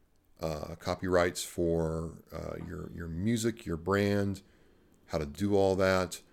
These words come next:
the ins and outs, you know, who to ask, what to pay, what to avoid,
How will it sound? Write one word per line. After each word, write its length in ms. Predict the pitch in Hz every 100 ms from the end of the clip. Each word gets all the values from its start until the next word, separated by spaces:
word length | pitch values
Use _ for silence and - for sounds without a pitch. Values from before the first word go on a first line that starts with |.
| _
the 120 | - -
ins 360 | 98 95 85
and 80 | 87
outs, 540 | 90 90 90 - - - _ _ _ _ _ _ _ _ _ _ _ _ _ -
you 120 | 78
know, 100 | 73
who 140 | - 107
to 200 | 104 92
ask, 420 | 90 90 82 - 85
what 180 | 95 -
to 60 |
pay, 500 | - - 87 87 85 82
what 300 | - 92 92
to 160 | - 92
avoid, 640 | 82 85 85 85 85 80